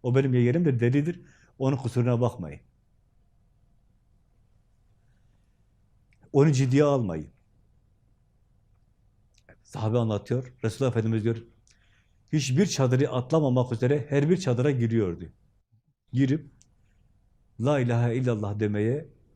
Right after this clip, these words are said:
Allah'a imana davet ediyordu. Daha önce Ebu Leheb öyle söylediği için çoğu onunla alay ediyordu, dalga geçiyordu. Hatta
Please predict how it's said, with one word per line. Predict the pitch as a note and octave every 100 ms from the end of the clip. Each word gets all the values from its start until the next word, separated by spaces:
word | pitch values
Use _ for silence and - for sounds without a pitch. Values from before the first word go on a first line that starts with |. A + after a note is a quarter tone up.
| _ _ _
Allah'a | B2 B2+ A#2+ A#2+
imana | B2 A#2+ A#2 B2
davet | A2 G#2+ F#2+
ediyordu. | F2+ F2 E2 E2 D2+ - _ _ _ _ _ _ _ _ _ _ _ _ _ - G#2+
Daha | A2+ C#3
önce | A#2+ A#2 B2 B2+ - _ _ _ _ _ _ _ -
Ebu | A2 A#2
Leheb | A2+ B2
öyle | A#2 A#2+
söylediği | A#2+ A2 A2 E3
için | E3 - D#3 - _ _ _ _ _ _ _ _ _ _
çoğu | - E3 D#3 C3
onunla | B2 C3
alay | A2+ A2+ C3 A#2
ediyordu, | G#2 G#2+ G#2 G2+ C3 - G2+
dalga | G#2 A#2
geçiyordu. | B2+ A#2+ - G#2 G2+ A#2 C3+ - _ _ _ _
Hatta | B2+ B2+ C#3+ C#3+ D#3